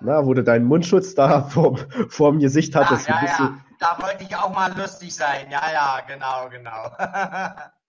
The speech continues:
Speaker 1: Wie bist du denn da drauf gekommen, Lindschokolade
Speaker 2: Ja,
Speaker 1: gestreckt
Speaker 2: so
Speaker 1: mit Samen von
Speaker 2: spontan,
Speaker 1: Kleinem?
Speaker 2: spontan, spontane Spinnerei, ja, ja. <laughs>
Speaker 1: Ich dachte, das hast du irgendwo gelesen oder so. Ja, das war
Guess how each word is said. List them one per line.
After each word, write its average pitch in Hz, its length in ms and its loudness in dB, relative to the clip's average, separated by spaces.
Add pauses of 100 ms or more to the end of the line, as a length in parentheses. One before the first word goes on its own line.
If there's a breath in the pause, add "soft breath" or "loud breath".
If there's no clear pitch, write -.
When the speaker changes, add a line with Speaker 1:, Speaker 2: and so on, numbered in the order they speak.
(240)
Speaker 1:
Wie 127 140 4
bist 170 220 2
du 170 60 4
denn 156 160 6
da 151 80 8
drauf 156 240 2
gekommen, 165 340 4
Lindschokolade 143 800 6
Speaker 2:
Ja, 123 60 0
Speaker 1:
gestreckt 135 380 2
Speaker 2:
so 135 80 -2
Speaker 1:
mit - 80 -8
Samen 123 260 4
von 143 180 0
Speaker 2:
spontan, 120 240 -6
Speaker 1:
Kleinem? 107 160 -8
Speaker 2:
spontan, 160 320 -8
spontane 147 560 -10
Spinnerei, 139 640 -10
ja, 113 200 -10
ja. 117 880 -12
<laughs> - 40 -8
Speaker 1:
Ich - 80 -10
dachte, 120 260 0
das 113 160 2
hast 120 200 2
du 120 40 6
irgendwo 113 280 4
gelesen 120 440 4
oder 107 160 2
so. 104 180 -2
Ja, 92 180 0
das 101 200 0
war 107 200 4